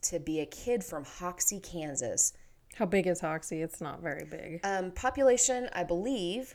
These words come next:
Speaker 1: one thousand two hundred and, well, let me look at that real quick.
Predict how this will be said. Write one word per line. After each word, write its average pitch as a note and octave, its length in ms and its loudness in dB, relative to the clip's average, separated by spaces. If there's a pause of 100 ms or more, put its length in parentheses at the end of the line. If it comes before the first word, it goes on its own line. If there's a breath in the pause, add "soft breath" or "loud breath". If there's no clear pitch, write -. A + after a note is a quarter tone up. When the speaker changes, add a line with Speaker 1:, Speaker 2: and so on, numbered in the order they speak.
(120)
Speaker 1:
one F#3+ 300 0
thousand E3+ 520 2
two A#3 300 -4
hundred F3 720 2 (100)
and, D#3 680 -4 (400)
well, A#3+ 120 -8
let G4+ 80 -4
me A4+ 80 -2
look D4+ 200 0
at F3 100 -18
that - 200 -2
real F2 140 -2
quick. - 360 -8